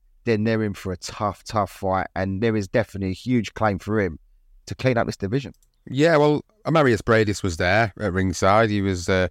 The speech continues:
Speaker 2: he came on, I think, punditry at one point to talk about the potential rematch between the two of them, and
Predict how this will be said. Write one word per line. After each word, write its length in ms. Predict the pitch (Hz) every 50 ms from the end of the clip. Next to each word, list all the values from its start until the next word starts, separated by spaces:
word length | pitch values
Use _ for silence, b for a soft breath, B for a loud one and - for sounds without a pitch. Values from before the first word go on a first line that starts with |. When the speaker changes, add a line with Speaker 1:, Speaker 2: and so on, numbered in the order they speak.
| b b b b b b
Speaker 2:
he 60 | 98
came 220 | - 117 107 98 95
on, 120 | 95 95
I 60 | 92
think, 240 | - 107 101 - -
punditry 400 | - 113 104 101 95 - - 101
at 80 | 101 82
one 220 | 104 98 95 90
point 340 | - - 95 98 104 85 -
to 80 | -
talk 280 | - - 98 95 90 -
about 320 | 87 - 92 92 92 90 -
the 120 | 92 98 92
potential 460 | - - - 104 95 90 - 95 87
rematch 400 | 90 95 95 98 98 67 - -
between 240 | - - 101 92 92
the 80 | 90
two 220 | - - 101 87 90
of 80 | 90
them, 160 | 101 107 101
and 180 | 101 95 87